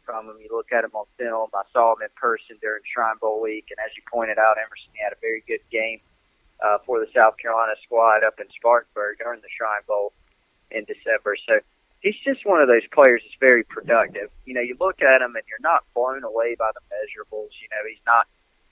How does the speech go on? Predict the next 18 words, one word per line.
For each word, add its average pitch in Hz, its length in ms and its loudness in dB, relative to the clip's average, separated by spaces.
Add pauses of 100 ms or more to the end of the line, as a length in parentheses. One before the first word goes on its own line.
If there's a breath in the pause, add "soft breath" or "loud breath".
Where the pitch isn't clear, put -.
(140)
very 117 400 2
tall. 117 480 2
He's 110 160 -20
not 117 300 -4 (500)
the 117 80 -12
biggest. 120 480 -8
He's - 220 -20
not 113 260 4 (400)
the 113 160 -4
fastest 117 560 2
straight 117 320 0
line 117 260 -2
or 110 80 -2
the 104 140 -10
rangiest, 117 560 -8
but 123 80 0
he 113 100 -6
just, 127 220 -6